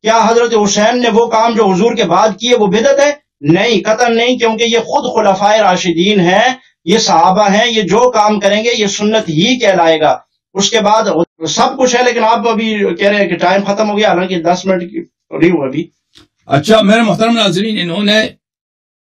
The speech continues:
Speaker 2: انہوں نے، آ، اس، یہ کہا کہ صحابہ،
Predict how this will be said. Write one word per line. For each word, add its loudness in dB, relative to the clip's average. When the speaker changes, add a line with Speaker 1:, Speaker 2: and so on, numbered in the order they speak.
Speaker 2:
انہوں -6
نے، -6
آ، 0
اس، -4
یہ 2
کہا 0
کہ 0
صحابہ، -2